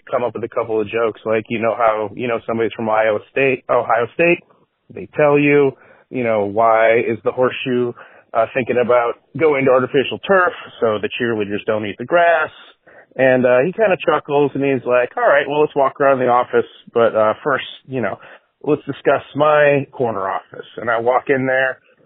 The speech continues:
and the room looked like Jim Tressel's balls exploded in there. Uh, the thought, that the horror that was going through my mind, it felt like I was Marlon Brando dying at the end of Apocalypse Now.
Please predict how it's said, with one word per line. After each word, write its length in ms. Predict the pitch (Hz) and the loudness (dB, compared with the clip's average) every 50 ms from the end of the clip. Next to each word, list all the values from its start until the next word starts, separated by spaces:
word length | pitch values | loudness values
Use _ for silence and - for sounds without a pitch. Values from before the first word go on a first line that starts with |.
| _ _ _ _ _ _ _ _ _ _ _ _ _ _ _ _ _ _ | _ _ _ _ _ _ _ _ _ _ _ _ _ _ _ _ _ _
and 320 | 67 73 - - 69 73 - | -12 -10 -10 -10 -10 -10 -12
the 100 | 85 82 | -12 -12
room 440 | 87 101 123 143 147 151 151 143 | -6 -2 0 2 2 2 2 2
looked 240 | 139 135 131 - - | 2 0 0 0 -2
like 180 | 120 117 95 90 | -4 -4 -4 -8
Jim 360 | 90 - 135 139 135 135 127 | -8 -2 0 0 0 0 -2
Tressel's 480 | - - 135 127 113 - 143 123 107 - _ _ | -2 0 0 0 2 0 -4 -6 -6 -8 _ _
balls 320 | - 101 98 98 98 - | -2 -2 -2 -2 -6 -8
exploded 560 | - 101 - - _ - 101 98 98 98 95 92 | -12 -18 -20 -20 _ -10 -8 -8 -8 -8 -10 -12
in 200 | 98 95 92 95 | -12 -14 -12 -10
there. 400 | 98 95 98 101 - - - - _ _ | -10 -8 -8 -8 -8 -10 -16 -20 _ _
Uh, 220 | 98 101 98 101 | -4 -2 -2 -2
the 140 | 107 95 104 - - | -4 -4 -8 -4 0
thought, 240 | 147 135 127 135 135 | 0 0 0 -2 -4
that 160 | 143 135 - | -4 -2 -2
the 80 | 135 - | -2 -4
horror 500 | - - - 170 175 180 180 175 165 160 | -4 -2 0 2 2 2 2 0 0 -2
that 160 | - 156 127 | -2 -2 -2
was 140 | 135 135 117 | -4 -6 -4
going 340 | 113 139 131 131 135 135 131 | 0 2 2 2 2 0 -2
through 180 | - 139 135 127 | -4 -2 0 2
my 100 | 123 117 | 2 0
mind, 380 | 117 120 117 120 120 117 117 | 0 -4 -6 -8 -8 -8 -10
it 100 | 110 - - | -10 -10 -6
felt 200 | 131 123 117 113 | -6 -6 -4 -4
like 180 | 117 113 - | -8 -6 -4
I 80 | 117 107 | -2 -4
was 100 | 107 104 | -4 -4
Marlon 420 | 107 110 107 110 113 117 110 107 107 | -6 -6 -6 -6 -4 -4 -6 -6 -6
Brando 500 | 110 110 - - 110 104 110 110 107 98 | -8 -8 -8 -8 -8 -6 -4 -4 -4 -4
dying 340 | 113 110 104 107 110 104 104 - | -4 -6 -6 -6 -10 -12 -14 -16
at 80 | - _ | -14 _
the 140 | 113 107 107 | -10 -10 -8
end 140 | 104 107 98 | -10 -12 -14
of 100 | - 104 | -14 -18
Apocalypse 600 | 110 - - 98 - - _ 95 95 95 - - | -12 -6 -6 -6 -6 -6 _ -16 -18 -18 -12 -4
Now. 380 | 127 135 139 135 139 139 135 | 0 2 2 4 2 2 0